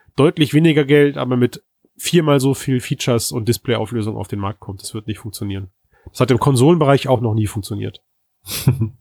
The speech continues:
Speaker 2: Ja.
Speaker 1: Ich habe fertig.
Speaker 2: <laughs> Ein schönes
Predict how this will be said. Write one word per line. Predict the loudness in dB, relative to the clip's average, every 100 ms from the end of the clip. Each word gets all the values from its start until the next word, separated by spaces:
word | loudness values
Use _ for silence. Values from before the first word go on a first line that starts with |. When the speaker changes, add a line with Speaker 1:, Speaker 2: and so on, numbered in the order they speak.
| _ _ -8
Speaker 2:
Ja. | -4 -4 -8 _ -20 _ -20 -20 -20 -4
Speaker 1:
Ich |
habe | -2 0
fertig. | 0 -2 -4 -16 -20 _ _
Speaker 2:
<laughs> | -14 -14 -8 -2 2
Ein | 2 4
schönes | 2 2